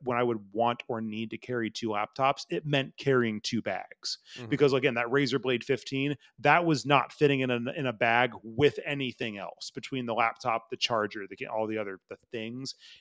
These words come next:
Speaker 1: that required a bag of its own, plus my daily carry bag. So all in all, it has more than checked all the boxes. I'm not saying m-, even remotely anyone is gonna be likely, in my case, of looking for a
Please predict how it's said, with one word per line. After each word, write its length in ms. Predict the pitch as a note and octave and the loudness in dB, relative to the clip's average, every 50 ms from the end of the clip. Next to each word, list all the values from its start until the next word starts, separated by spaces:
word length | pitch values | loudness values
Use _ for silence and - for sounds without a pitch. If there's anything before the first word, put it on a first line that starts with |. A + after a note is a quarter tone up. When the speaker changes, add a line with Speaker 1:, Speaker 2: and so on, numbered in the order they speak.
| _ - | _ -4
Speaker 1:
that 240 | B2 C#3+ C3 C3 - - | 0 2 2 2 0 -2
required 520 | B2 A#2 - - C3+ C3 B2+ B2 A#2 A2+ | -4 -4 0 2 4 4 6 6 4 2
a 80 | A2+ A2+ | 0 -2
bag 400 | G#2 - A#2+ A2 A2 A2 - A2+ | -2 -2 0 0 0 0 -2 -6
of 100 | G#2+ A2+ | -6 -6
its 160 | G#2+ - - | -8 -6 -4
own, 300 | B2 A2+ A2 G#2 G#2 G2+ - | -4 -4 -4 -6 -10 -14 -18
plus 340 | - - A#2+ A#2 G#2+ - - | -12 -8 -8 -6 -6 -8 -8
my 160 | - G#2+ A2 | -8 -8 -8
daily 340 | A2 A2+ G#2+ G#2 G#2+ G#2+ F2+ | -6 -6 -8 -8 -8 -10 -14
carry 360 | - - G#2+ G#2+ G2+ G2 G2 | -14 -12 -10 -8 -8 -8 -10
bag. 300 | - - C3 - - - _ | -12 -12 -12 -12 -14 -16 _
So 320 | - - B2+ A#2 A2 G#2+ - - - - - _ - | -12 -8 -8 -6 -6 -8 -10 -18 -20 -20 -12 _ 4
all 220 | D3 E3 F3 E3 | 4 6 6 6
in 40 | D3+ | 6
all, 200 | D3+ D3+ D3+ D#3 | 6 6 6 4
it 80 | D3 C3+ | 2 -2
has 160 | A2+ G2 G#2 | -2 -4 -4
more 200 | G#2+ A#2 C3 C3+ | -2 0 0 0
than 140 | C3 C3 A#2+ | 0 -2 -4
checked 300 | - - C3 - - C#3 | -4 -6 -6 -4 -2 0
all 100 | B2+ A#2+ | 0 0
the 80 | A#2 | 0
boxes. 540 | - A2 G2+ G#2+ A2+ - - C#3 C3+ B2+ - _ - - - _ _ _ _ _ _ _ _ _ _ - | 0 0 -2 -2 -2 -4 -6 -6 -6 -6 -8 _ -20 -20 -20 _ _ _ _ _ _ _ _ _ _ 4
I'm 180 | C#3 C#3 C#3+ | 4 4 4
not 220 | C#3+ D3 D3 C#3+ - | 4 2 2 2 2
saying 420 | - C#3+ C#3+ C3+ C3 C3 C3+ C#3+ - _ - - - | 0 0 0 0 -2 -4 -6 -8 -12 _ -20 -14 -12
m-, 380 | C#3 B2 A#2+ A#2+ B2 B2+ - - _ | -10 -8 -8 -8 -8 -10 -12 -14 _
even 220 | C#3+ C3+ A2+ B2 A#2 | -8 -8 -8 -8 -8
remotely 640 | A#2 A2+ G#2+ A2 A2+ B2+ B2+ C3 C#3 C3 C3+ C3 - | -8 -8 -8 -6 -2 0 0 0 0 -2 -4 -4 -4
anyone 460 | C3 B2 B2+ C3 C3 B2 B2+ B2+ B2 | -4 -2 -2 -2 0 0 0 0 0
is 100 | A#2 - | -2 -2
gonna 160 | B2+ A#2+ A#2+ | -2 -2 -2
be 220 | A2+ A#2 A2+ A2+ A2 | -4 -4 -4 -4 -4
likely, 380 | G#2+ G#2+ A2+ A2+ A2+ - B2 A2+ | -2 0 0 0 0 -2 -4 -4
in 80 | G#2 | -2
my 180 | G#2+ A2+ A2 A#2 | 0 0 0 0
case, 380 | A2+ - - A2+ A2+ A2 - A#2 | -2 -4 -4 -4 -4 -4 -4 -6
of 100 | G2+ - | -6 -6
looking 180 | G#2 G#2 G#2+ A2 | -10 -10 -10 -10
for 220 | - - A2+ A2 G2+ | -6 -4 -2 -2 -2
a 100 | F#2+ | -4